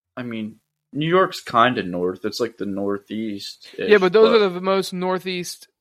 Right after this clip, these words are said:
Speaker 2: teams in the
Speaker 1: Teams,
Speaker 2: N L.
Speaker 1: right.
Speaker 2: 'Cause then it's just
Speaker 1: That's
Speaker 2: the
Speaker 1: true.
Speaker 2: Yanks and, and Boston, and those are both A L. So
Speaker 1: Well,
Speaker 2: they'd
Speaker 1: and
Speaker 2: obviously
Speaker 1: Tor-, and
Speaker 2: be
Speaker 1: Toronto.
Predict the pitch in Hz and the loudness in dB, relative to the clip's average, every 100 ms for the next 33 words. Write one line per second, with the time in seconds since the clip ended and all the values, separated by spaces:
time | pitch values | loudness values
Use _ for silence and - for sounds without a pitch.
0 | _ - 190 170 165 117 117 113 170 170 | _ -4 -4 -4 0 2 2 2 0 2
1 | 170 160 107 104 98 _ _ _ _ _ | 2 4 4 2 0 _ _ _ _ _
2 | _ _ _ _ _ _ - 185 185 175 | _ _ _ _ _ _ -2 2 4 2
3 | 196 208 180 175 175 170 175 165 151 170 | 0 0 2 4 2 2 -6 -10 -6 -6
4 | 165 170 170 170 165 160 165 160 165 160 | 0 0 0 -2 -8 -6 -6 -4 -6 -4
5 | 160 156 156 160 - _ _ _ 131 127 | -4 -2 -2 -4 -8 _ _ _ 4 4
6 | 120 170 165 156 165 156 160 151 113 123 | 6 4 2 0 0 2 2 2 4 6
7 | 127 110 107 | 4 2 -2